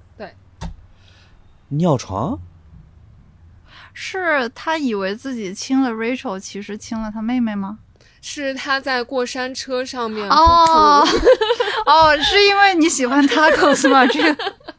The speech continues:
Speaker 1: <laughs> 其实还有一个是，呃，Ross slept with，嗯，他高中时候的那个
Speaker 3: 哦，的那个，
Speaker 1: 清洁女工，
Speaker 3: 呃，清洁女工，
Speaker 1: 对。
Speaker 3: 嗯。
Speaker 2: 哇塞。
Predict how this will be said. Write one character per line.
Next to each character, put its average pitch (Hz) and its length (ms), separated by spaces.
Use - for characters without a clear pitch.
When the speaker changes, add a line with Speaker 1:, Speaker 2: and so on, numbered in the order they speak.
Speaker 1:
<laughs> - 920
其 - 120
实 349 60
还 349 240
有 285 260
一 220 100
个 277 200
是， 240 520
呃， 208 360
Ross 247 400
slept 226 400
with， 202 200
嗯， 160 320
他 226 240
高 233 180
中 240 200
时 233 140
候 202 140
的 202 80
那 330 140
个 220 80
Speaker 3:
哦， 214 60
的 302 80
那 320 140
个， 247 840
Speaker 1:
清 262 180
洁 247 140
女 247 120
工， 226 360
Speaker 3:
呃， 202 180
清 - 0
洁 - 0
女 - 0
工， - 20
Speaker 1:
对。 110 80
Speaker 3:
嗯。 110 120
Speaker 2:
哇 95 920
塞。 - 640